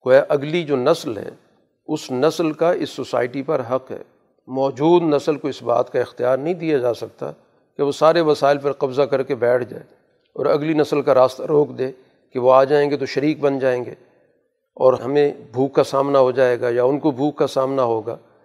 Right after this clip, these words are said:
تو یہ محض تخیلاتی چیز ہوتی ہے، تو اس لیے اس بات کی کسی کو اجازت نہیں ہے کہ اگلی جنریشن کا راستہ روک دے۔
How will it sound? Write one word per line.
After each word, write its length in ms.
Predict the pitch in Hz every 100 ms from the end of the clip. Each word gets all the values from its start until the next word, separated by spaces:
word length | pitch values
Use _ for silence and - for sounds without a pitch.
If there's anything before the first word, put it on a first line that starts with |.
| _ _
تو 60 |
یہ 140 | 151 170
محض 280 | 165 175 -
تخیلاتی 680 | 151 147 143 143 139 160
چیز 260 | 147 135 110
ہوتی 260 | 101 - -
ہے، 40 | _ _ _ _ _
تو 80 | 147
اس 180 | - 156
لیے 100 | 156
اس 180 | -
بات 240 | 131 131 -
کی 100 | 147
کسی 220 | 147 135 185
کو 100 | 185
اجازت 460 | 135 127 139 -
نہیں 200 | 131 127
ہے 160 | 117 - _ _ _ -
کہ 60 |
اگلی 280 | - 147 160
جنریشن 500 | 147 135 139 139 147
کا 100 | 135
راستہ 300 | 120 120 -
روک 360 | 123 127
دے۔ 40 | 107